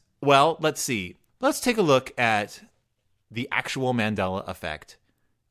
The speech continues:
uh, who's a fudge? The peoples, the, the commenters,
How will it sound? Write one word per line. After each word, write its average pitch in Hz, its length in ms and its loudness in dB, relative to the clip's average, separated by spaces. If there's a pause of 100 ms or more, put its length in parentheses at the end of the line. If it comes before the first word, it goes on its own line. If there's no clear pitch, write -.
uh, 57 1300 -14
who's - 200 -14
a 82 40 -18
fudge? - 400 -16 (140)
The 117 80 -14
peoples, - 500 -12 (100)
the, 107 200 -2
the 110 120 -8
commenters, 120 540 -2